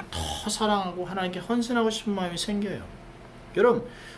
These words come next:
부활하신 예수님께서 자신을 배반한 베드로에게 나타나서 물어보시는, 그를 회복하면서 물어보신 마-, 말이 딱 한 가지입니다. "베드로야,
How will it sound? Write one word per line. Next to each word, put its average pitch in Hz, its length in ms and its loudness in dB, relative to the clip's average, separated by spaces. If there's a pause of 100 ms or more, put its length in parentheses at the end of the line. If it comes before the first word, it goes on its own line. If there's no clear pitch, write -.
(140)
부활하신 247 640 6
예수님께서 208 600 6
자신을 196 520 0
배반한 143 600 0 (440)
베드로에게 139 440 4
나타나서 127 640 0 (180)
물어보시는, 202 600 4
그를 208 260 4
회복하면서 226 500 2
물어보신 180 640 0
마-, 123 120 0
말이 151 320 2 (320)
딱 247 160 4
한 269 160 4
가지입니다. 180 520 2 (480)
"베드로야, 120 720 0